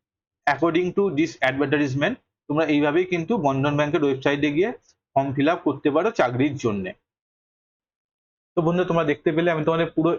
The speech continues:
A to Z দেখালাম তোমাদের। এরপরও যদি তোমাদের কোনো ডাউট থেকে থাকে, মানে কিভাবে আবেদন করবে, কি কি পোস্টের জন্য,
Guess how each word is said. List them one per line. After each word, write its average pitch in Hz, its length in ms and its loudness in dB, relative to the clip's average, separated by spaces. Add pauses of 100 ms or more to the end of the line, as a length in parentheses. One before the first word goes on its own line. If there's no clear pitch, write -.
(220)
A - 20 4 (100)
to 190 80 0 (140)
Z - 20 4 (260)
দেখালাম 151 340 0 (160)
তোমাদের। 147 280 0 (420)
এরপরও 180 540 2
যদি 185 200 2
তোমাদের 180 280 2
কোনো 180 120 0 (120)
ডাউট 147 240 0 (120)
থেকে 131 200 2
থাকে, 101 260 2 (320)
মানে 127 200 2 (340)
কিভাবে 170 380 2
আবেদন 156 440 2
করবে, 156 280 2
কি 160 180 -4
কি 165 80 0
পোস্টের 151 440 0
জন্য, 156 160 0